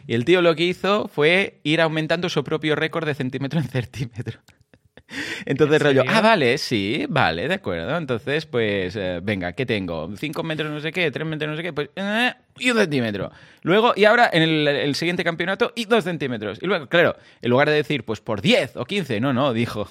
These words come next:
Speaker 1: "Voy a hacerlo centímetro a centímetro y me vais pagando". Muy crack el hombre, sí, señor, claro que sí.
Speaker 2: Vale, vale, vale. Ah, vale, ya lo veo al tío. Vale, ya sé que, eh, Will
Speaker 1: Sí.
Speaker 2: Ferrell se parece, según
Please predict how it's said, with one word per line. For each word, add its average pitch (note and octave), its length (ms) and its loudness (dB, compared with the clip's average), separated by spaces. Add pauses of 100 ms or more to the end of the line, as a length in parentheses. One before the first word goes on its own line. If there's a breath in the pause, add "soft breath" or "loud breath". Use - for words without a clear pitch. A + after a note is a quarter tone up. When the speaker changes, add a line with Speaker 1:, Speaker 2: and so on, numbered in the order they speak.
(180)
Speaker 1:
"Voy G#2+ 140 -6
a - 40 -6
hacerlo C3 360 -2
centímetro B2+ 580 -4
a C3+ 60 -2
centímetro D#3 680 -4 (260 loud breath)
y B2 120 -2
me A#2 120 0
vais G#2+ 200 -2
pagando". F#2+ 560 -6
Muy G2 160 -8
crack - 320 -12
el D#2 100 -14
hombre, - 280 -16
sí, - 140 -14
señor, - 340 -14
claro D#2+ 180 -10
que D3+ 60 -14
sí. C#3+ 60 -12
Speaker 2:
Vale, C3 440 -4
vale, B2+ 220 -8
vale. B2+ 240 -8
Ah, G3 240 -4
vale, F#3+ 200 2
ya F3 120 6
lo G3+ 100 6
veo D#3 160 4
al C3+ 100 -4
tío. C3 260 -6
Vale, C3+ 240 -2
ya C3 80 -4
sé D3 160 -8
que, D3 180 -6
eh, C#3+ 40 -2
Will F3+ 200 2
Speaker 1:
Sí. D#3+ 60 0
Speaker 2:
Ferrell C3 320 2
se C3 80 -10
parece, B2+ 400 -6
según A#2+ 140 -8